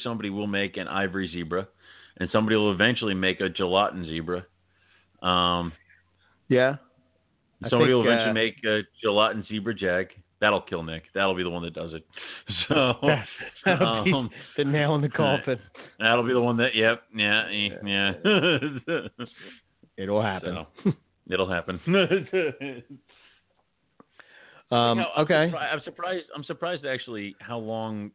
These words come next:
Speaker 1: the locality stuff has not been mixed into other shit. Like, I, I, I'm surprised nobody's taken a straight up Brisbane, a Brisbane, sorry, and bred it to a jag. Like, I, it hasn't happened yet, and it's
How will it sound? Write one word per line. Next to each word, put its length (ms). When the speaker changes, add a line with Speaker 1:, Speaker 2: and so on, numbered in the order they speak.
Speaker 1:
the 80
locality 520
stuff 180
has 160
not 340
been 160
mixed 420
into 600
other 340
shit. 240
Like, 160
I, 220
I, 140
I'm 120
surprised 540
nobody's 380
taken 300
a 40
straight 240
up 220
Brisbane, 760
a 60
Brisbane, 460
sorry, 500
and 260
bred 220
it 120
to 80
a 60
jag. 340
Like, 240
I, 60
it 120
hasn't 340
happened 400
yet, 220
and 120
it's 100